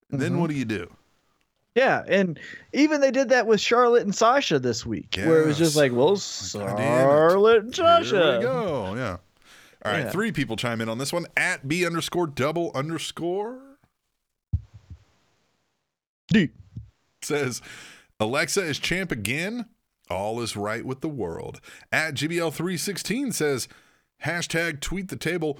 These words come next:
Speaker 1: When in the blue shit do they ever invoke the thirty-day can't compete rule? Hashtag inconsistent Jones."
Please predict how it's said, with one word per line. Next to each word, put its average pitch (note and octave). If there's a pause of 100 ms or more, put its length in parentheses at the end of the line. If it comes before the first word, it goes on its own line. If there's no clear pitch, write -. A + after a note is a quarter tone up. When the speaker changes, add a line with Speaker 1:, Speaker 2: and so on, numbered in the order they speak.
(140)
Speaker 1:
When G#3+
in F3
the D#3+
blue E3+
shit A3 (280)
do C#3
they E3
ever C#3+
invoke C3+
the G#2
thirty-day F3+
can't C#3+
compete C3
rule? G#2 (200)
Hashtag D3
inconsistent C#3
Jones." A2